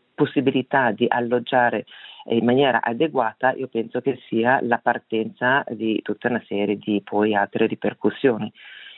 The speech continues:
Eh, vorrei solamente citare per finire Vitruvio, che, eh, i suoi tre pilastri, ed è, sto parlando del primo secolo avanti Cristo, la firmitas, solidità costruttiva, la utilitas, la destinazione d'uso,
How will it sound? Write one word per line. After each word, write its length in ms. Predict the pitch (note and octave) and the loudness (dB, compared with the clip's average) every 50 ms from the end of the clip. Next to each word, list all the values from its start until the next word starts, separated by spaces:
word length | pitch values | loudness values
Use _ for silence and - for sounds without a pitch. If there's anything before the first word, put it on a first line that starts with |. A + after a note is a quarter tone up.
| - _ _ _ _ - | -20 _ _ _ _ -2
Eh, 360 | - C#3 C3+ C3 B2+ B2 B2 - - D#3 | 0 2 2 2 2 0 0 -2 -4 -4
vorrei 280 | C#3+ F3 F3+ G3 G#3 G#3 | -2 0 0 2 0 0
solamente 440 | - A3+ A3 G#3 A3 A#3 - A3+ G#3+ | 0 -2 -2 -2 -2 0 0 -2 -2
citare 380 | - F#3+ F#3 - F#3+ G3 G#3 | -2 -6 -2 0 0 0 0
per 180 | - - E3 D#3 | 0 -2 -2 -2
finire 480 | - - D3+ D3 D3+ D#3 D#3+ E3+ E3 - - | 0 -4 -2 0 2 2 4 4 2 2 0
Vitruvio, 680 | C#3 D#3 D#3 - C#3 B2+ A#2 G#2 - A#2 A#2 A2+ - - - - - - _ _ - | -2 -2 -2 -2 0 -2 -2 0 2 0 0 0 0 -6 -18 -20 -20 -20 _ _ -2
che, 320 | - D3 C3+ C3+ - _ _ | 0 2 2 2 0 _ _
eh, 380 | - C3+ C3 B2 B2 A#2+ A#2+ B2 | -4 0 2 2 2 2 2 0
i 60 | B2+ | 0
suoi 300 | B2+ - D#3+ D#3 C#3+ C#3+ | 0 2 2 2 2 0
tre 180 | - E3+ E3 D3+ | 0 -2 -2 -2
pilastri, 720 | - D3 C3+ C#3 C#3 C#3+ C#3 - - - D#3 E3+ F#3 F#3+ F#3+ - _ _ _ | 0 0 2 2 2 2 0 -2 -6 0 2 4 2 2 0 -4 _ _ _
ed 180 | - - A#2+ C3 | -4 -2 0 0
è, 100 | A#2+ A#2 - _ _ - | 0 0 -2 _ _ -6
sto 140 | - C#3 C3 | -6 -6 -2
parlando 420 | - C3 B2+ B2+ C3 C#3 D3+ D3 | -2 -4 0 0 0 0 0 -2
del 180 | C3 B2+ A#2+ A#2 | 0 0 -2 -2
primo 400 | _ - - D3 D3+ C#3+ C#3+ C3 | _ -2 0 0 2 2 0 -2
secolo 300 | - C#3 C3 - D3 C3+ | 0 0 0 2 0 0
avanti 280 | A#2 A2+ A2+ - A2+ - | 0 0 0 -2 -4 -2
Cristo, 440 | - B2+ A2 G#2 _ - - - - - - - _ - | 2 0 0 0 _ -6 -6 -6 -6 -14 -20 -20 _ 0
la 140 | - C#3 D3 | 0 0 0
firmitas, 720 | - - G3 F3+ C#3 - A#2+ A#2 A#2 - B2 A#2 A#2+ - _ - - - - | 2 2 2 2 2 0 -4 -8 -8 -6 -6 -6 -6 -6 _ -20 -20 -14 0
solidità 580 | - D3 C#3+ C#3+ B2+ C3+ C3 - - D3 E3 E3+ | 0 2 2 2 0 -2 -4 0 0 0 0 0
costruttiva, 840 | - E3 D#3+ - - D3+ C#3+ - - - D3+ C3 A2+ A2+ A2+ A2+ - _ - - - - | -2 -8 -8 -6 -4 -6 -6 -6 -2 -2 0 0 0 0 -2 -4 -4 _ -20 -20 -20 -4
la 160 | - C3+ C3 - | 0 2 2 2
utilitas, 680 | - B2+ B2+ - - G#3+ G#3 D#3 C3 - - A#2 A2+ - _ - | 2 -2 -4 0 2 2 4 4 2 2 0 -2 -2 -2 _ -6
la 100 | - C3 | -2 -2
destinazione 680 | B2 A#2 C3 C3 - C3+ C3 B2 - - E3 D#3+ D3+ C#3 | -2 0 -2 -2 0 0 0 0 0 0 0 2 2 2
d'uso, 420 | C3+ C3+ B2+ A#2+ A2+ A#2+ A2 - | 0 0 0 2 0 0 -2 -2